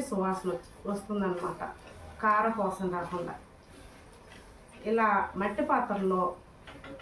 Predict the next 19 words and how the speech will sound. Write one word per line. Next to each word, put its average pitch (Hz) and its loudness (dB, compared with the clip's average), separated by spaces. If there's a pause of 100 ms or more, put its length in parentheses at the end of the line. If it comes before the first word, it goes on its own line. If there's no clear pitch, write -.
(100)
ఈ 240 4 (100)
విధంగా 240 4
చేసుకుంటే 190 0 (760)
పోషకాలు 226 2 (160)
అసలు 220 0 (180)
ఏ, 277 6 (440)
ఏ 254 4 (200)
కూరలైనా 269 4 (140)
సరే 208 0 (480)
పోషకాలు 330 4 (140)
కోల్పోకుండా 233 2 (100)
ఉంటాయి. 170 -2 (520)
అలాగే 190 2 (880)
బిన్న 294 6 (680)
చెడిపోకుండా 330 4
ఉంటుంది. - 0 (760)
అస్సలు 359 0 (140)
కుక్కర్లు 330 4
వాడకూడదండి 190 4